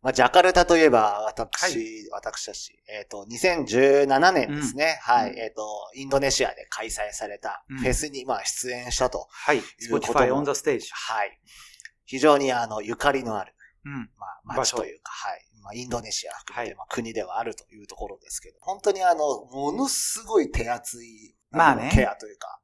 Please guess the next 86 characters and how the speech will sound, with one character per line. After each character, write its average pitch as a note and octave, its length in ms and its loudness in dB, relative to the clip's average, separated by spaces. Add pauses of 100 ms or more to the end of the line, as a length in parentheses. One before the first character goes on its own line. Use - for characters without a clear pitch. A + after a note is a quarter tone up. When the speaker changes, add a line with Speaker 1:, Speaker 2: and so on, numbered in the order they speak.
Speaker 2:
い - 40 -18
き F3+ 120 -12
な F#3 100 2
り F3 180 -4
空 F3 220 -10
港 E3+ 300 -4
降 E3 80 -8
り E3 60 -14
立 E3 100 -2
っ - 100 2
た G#2 100 -6
ら F#2 140 -10
ね、 D3 220 -14
Speaker 1:
は A2+ 180 -4
い。 F#2+ 220 -10
Speaker 2:
え G#2 340 -10
ー、 - 20 -20
パ B2+ 80 -12
ト C#3+ 120 -4
カ A2 100 -4
ー - 100 -10
と、 - 220 -20
パ B2 80 -6
ト E3 80 -4
カ F3+ 120 6
ー - 40 8
っ A#2+ 40 2
て A2+ 60 -8
い A2 40 -6
う - 20 -6
か A2 80 -8
な、 A2 80 -16
逮 F#3+ 180 -2
捕 - 20 2
さ - 0 -
れ、 - 0 -
Speaker 1:
パ - 20 2
ト D#3+ 60 0
カ C#3+ 80 4
ー A#2 60 4
で - 60 -10
し - 40 0
た。 F#3+ 40 4
Speaker 2:
逮 A#3 100 6
捕 F#3 80 -2
さ C3+ 100 -2
れ C3+ 60 2
る A#2+ 60 -2
の G2+ 60 -6
か G2+ 60 -10
な G#2 100 -12
と G#2 80 -20
思 G2+ 80 -20
っ - 20 -20
た - 160 -12
ん G#2 40 -6
で - 40 -8
す - 60 -8
け G#2 60 -16
ど G2+ 60 -16
ね。 C3+ 60 -14
Speaker 1:
は F#3+ 60 -18
い。 - 40 -20 (540)
Speaker 2:
パ D3 140 -2
ト E3 100 -2
カ C3 160 4
ー A#2 60 -2
と、 A2 100 -8
な A2+ 80 -10
ん - 20 -12
か G2+ 60 -12
白 E3 220 2
バ E3+ 140 10
イ - 20 -4
Speaker 1:
は G3+ 60 -8 (560)
い。 - 200 -12
Speaker 2:
が D3+ 340 10
前 D#3 220 2
方 D#3 220 2
後 D3 220 2
方 C#3 260 -6
に C3 100 -4
そ D3 140 -6
れ C#3+ 80 -4
ぞ A#2 120 -4
れ、 G2+ 220 -12